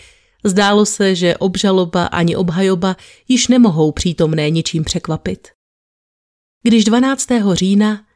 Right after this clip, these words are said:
vytáhl William Vincent z rukávu své eso v podobě svědkyně Amélie Turnerové.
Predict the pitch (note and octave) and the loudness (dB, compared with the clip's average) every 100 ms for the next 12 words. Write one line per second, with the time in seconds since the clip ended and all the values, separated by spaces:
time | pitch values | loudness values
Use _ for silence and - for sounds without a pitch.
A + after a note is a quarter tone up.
0 | _ F#3 F#3 F3 E3 D#3+ F3 F#3 E3+ D#3+ | _ -2 0 0 0 0 0 2 2 2
1 | D#3 D3+ E3+ E3+ F#3 F#3 F#3 _ - - | 0 0 -2 -2 -2 -2 -4 _ -20 -20
2 | _ - A#3+ C4 B3 A#3 A3 G#3 A3 - | _ -4 0 2 2 0 0 0 0 -2
3 | D#3+ - E3 D#3+ _ _ _ - D#4 D4 | -2 -2 -2 -6 _ _ _ -8 -4 -2
4 | B3+ C4+ - A#3 - A#3 A#3 A#3+ G3+ F#3 | 0 -2 0 -2 -2 -2 0 0 0 0
5 | F3+ F3+ F#3 G3 F3+ D#3+ D3+ D3 D3 G#2 | 2 0 0 0 0 0 0 -2 -4 -8